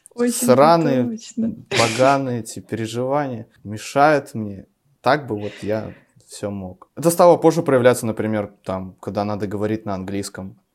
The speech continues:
Speaker 2: В принципе, на русском говорить легче, чем на английском.
Speaker 1: Ну да.
Speaker 2: Соответственно, ты меньше думаешь, поэтому там проще параллельно переживать и говорить нормально.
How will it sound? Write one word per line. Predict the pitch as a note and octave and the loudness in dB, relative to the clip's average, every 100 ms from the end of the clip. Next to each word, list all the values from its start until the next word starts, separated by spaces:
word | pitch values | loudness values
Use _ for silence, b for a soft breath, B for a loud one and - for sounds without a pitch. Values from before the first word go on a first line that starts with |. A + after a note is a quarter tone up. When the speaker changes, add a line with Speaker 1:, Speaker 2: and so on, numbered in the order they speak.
| - | -4
Speaker 2:
В | |
принципе, | B2+ B2 - G#2+ | -2 -2 -6 -4
на | A2+ | -2
русском | A2+ A2 G#2+ | -2 -6 -6
говорить | A#2+ A#2 | -4 2
легче, | D3 - | 0 0
чем | - G2 | -12 -8
на | G2+ | -6
английском. | G2+ G#2+ G#2+ - G#3 | -6 -4 -6 -2 2
Speaker 1:
Ну | G#3+ | 2
да. | G3+ F#3 - | 0 -4 -10
Speaker 2:
Соответственно, | - - B2 A#2 A#2 | -6 -4 -2 -2 -6
ты | G#2+ A#2 G#2+ - | -6 -4 -4 -6
меньше | - G#2 A#2+ - A#2+ | -10 -6 -6 -6 -4
думаешь, | G#3 G#3 - | -2 -2 -2
поэтому | - B2 A#2 G2 | -2 -2 -2 -6
там | - G#2 G2 | -2 -4 -2
проще | B2 B2+ - A2 G#2+ | 4 4 4 -2 -2
параллельно | B2 A#2+ B2+ B2 A#2 A2 | 2 4 4 2 0 -4
переживать | B2+ B2 A#2+ C3+ G3 G3+ - - | -4 -4 0 2 2 -2 -10 -8
и | A2+ | -4
говорить | A#2+ A#2+ A2 G2+ - | 0 0 0 -4 -8
нормально. | G2 G2 G2 F#2+ | -10 -6 -6 -8